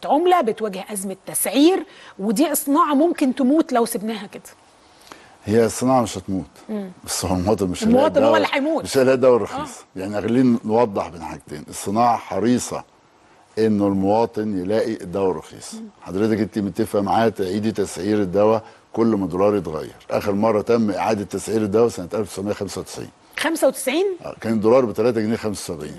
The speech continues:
Speaker 2: فالصناعة قعدت تتحمل، تتحمل، تتحمل لحد ما خلاص خرجت بره،
Speaker 1: مم.
Speaker 2: يعني خرجت بره نطاق التحمل. آه، الحكومة قعدت تقول مفيش نقص دواء، لا هو في يا فندم. لأن النقص دواء مش تقول لي في خمس أجزخانات يبقى مفيش نقص دواء، لا هو مفيش، لأن عندي حوالي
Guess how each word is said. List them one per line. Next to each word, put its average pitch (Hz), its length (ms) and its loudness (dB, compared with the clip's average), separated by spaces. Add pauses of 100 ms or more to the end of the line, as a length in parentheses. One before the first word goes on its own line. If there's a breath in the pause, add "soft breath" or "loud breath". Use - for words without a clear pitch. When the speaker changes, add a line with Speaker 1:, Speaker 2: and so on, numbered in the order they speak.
Speaker 2:
فالصناعة 127 500 2
قعدت 127 340 2
تتحمل، 117 480 0
تتحمل، 110 560 -2
تتحمل 120 640 0 (440 loud breath)
لحد 135 360 -4
ما 113 120 -2
خلاص 113 280 0
خرجت 131 380 0
بره، 107 460 0 (440)
Speaker 1:
مم. - 80 -10
Speaker 2:
يعني 95 300 -4 (280)
خرجت 151 300 2
بره 113 200 4
نطاق 92 240 -2
التحمل. - 340 -12 (840 soft breath)
آه، 98 260 2 (100)
الحكومة 110 440 2
قعدت 147 140 2
تقول 147 180 0
مفيش 135 300 -2
نقص 143 200 0
دواء، 151 220 4
لا 143 80 2
هو 147 200 2
في 190 140 -2
يا 175 80 4
فندم. 160 220 -4 (600)
لأن 107 300 0
النقص 120 340 2
دواء 139 160 2
مش 139 160 0
تقول 131 180 -2
لي 127 60 -4
في - 60 -8
خمس 131 260 -2
أجزخانات 107 500 -4
يبقى 98 180 0
مفيش 98 220 -8
نقص 110 200 -4
دواء، 107 240 2
لا 104 100 -4
هو 104 160 4
مفيش، 101 400 -2
لأن 95 160 -2
عندي 95 300 -2
حوالي 98 260 -2